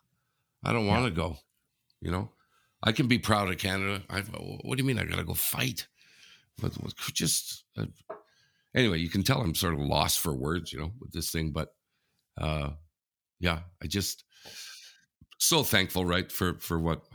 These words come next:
Speaker 1: the life that we have.
Speaker 2: All right. Well, the show went in a different direction than we expected. Uh, it, I basically, we didn't even talk about talking about Remembrance Day before the show started.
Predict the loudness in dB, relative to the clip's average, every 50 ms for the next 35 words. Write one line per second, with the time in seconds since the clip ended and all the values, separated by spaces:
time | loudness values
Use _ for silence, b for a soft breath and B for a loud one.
0 | -10 -10 -8 -8 -8 -2 0 0 2 2 2 0 0 0 -2 -2 -4 -4 -4 -4
1 | -4 -4 -6 -8 -16 -20 _ _ _ _ _ _ _ _ _ _ _ _ _ _
2 | _ _ 4 4 6 6 4 4 2 2 4 2 2 2 B B B B _ _
3 | _ 4 4 6 6 6 4 6 6 6 6 6 6 6 6 6 6 4 2 -2
4 | -8 _ _ _ _ _ _ _ _ _ 4 6 6 8 6 6 6 4 4 4
5 | 4 4 6 4 4 6 6 6 6 6 6 6 6 6 6 6 6 6 6 6
6 | 6 6 6 4 4 2 2 4 2 2 4 4 4 4 4 4 0 0 0 2
7 | 2 4 4 4 4 4 2 2 0 _ _ 2 4 4 6 6 6 6 4 4
8 | 4 6 6 6 8 8 6 4 4 2 4 4 6 6 6 6 6 6 4 4
9 | 4 4 4 4 4 4 4 4 4 4 2 -2 _ _ _ _ _ _ _ _
10 | _ _ _ _ _ _ _ 4 6 6 6 4 4 4 4 4 2 2 2 2
11 | 4 4 4 4 4 4 4 4 2 4 4 4 4 6 4 4 2 2 4 4
12 | 4 4 4 4 4 6 6 6 4 4 4 2 2 4 2 2 2 0